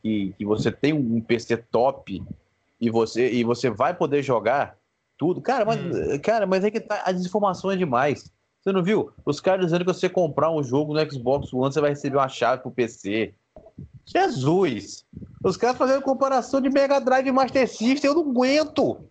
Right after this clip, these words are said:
Speaker 2: Não, mas
Speaker 1: Mano,
Speaker 2: olha só,
Speaker 1: fazendo comparação
Speaker 2: Luciano.
Speaker 1: gráfica de Master System. Gente, não existe ma-, bota a pano na cabeça de vocês.
Speaker 2: Luciano, Luciano.
Speaker 1: Não existe mais salto de geração. Como
Speaker 2: Luciano.
Speaker 1: foi, era antigamente. Acabou.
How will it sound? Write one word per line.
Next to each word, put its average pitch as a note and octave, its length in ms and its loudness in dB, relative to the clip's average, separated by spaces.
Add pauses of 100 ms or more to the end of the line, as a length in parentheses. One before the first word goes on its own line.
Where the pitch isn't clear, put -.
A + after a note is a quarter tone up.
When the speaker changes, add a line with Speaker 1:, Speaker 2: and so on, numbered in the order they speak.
(880)
Speaker 2:
Não, A3+ 280 0
mas A3 180 4
Speaker 1:
Mano, - 20 6
Speaker 2:
olha D#4+ 160 4
só, E4+ 200 6
Speaker 1:
fazendo C#4 320 0
comparação C4+ 480 -2
Speaker 2:
Luciano. G#3 260 0
Speaker 1:
gráfica G#3+ 480 2
de G3+ 80 -2
Master G3 320 -2
System. F#3+ 200 -12 (140)
Gente, G3 380 0
não F#3+ 320 2
existe C#3+ 800 -2
ma-, G#2+ 220 0
bota A#2+ 320 0
a - 20 -4
pano D#3 140 -2
na - 20 -4
cabeça C3+ 180 0
de C3+ 60 -4
vocês. B2 280 -2
Speaker 2:
Luciano, A#2 280 -8 (180)
Luciano. C3 340 -2
Speaker 1:
Não A#3 360 -2
existe D3+ 800 -4
mais D3+ 380 -2
salto E3 480 -2
de D3+ 80 -6
geração. D#3 580 -2 (600)
Como C#3 200 0
Speaker 2:
Luciano. D3 360 0
Speaker 1:
foi, C#3 160 2
era D3 220 2
antigamente. D3+ 680 -8
Acabou. A3 540 -2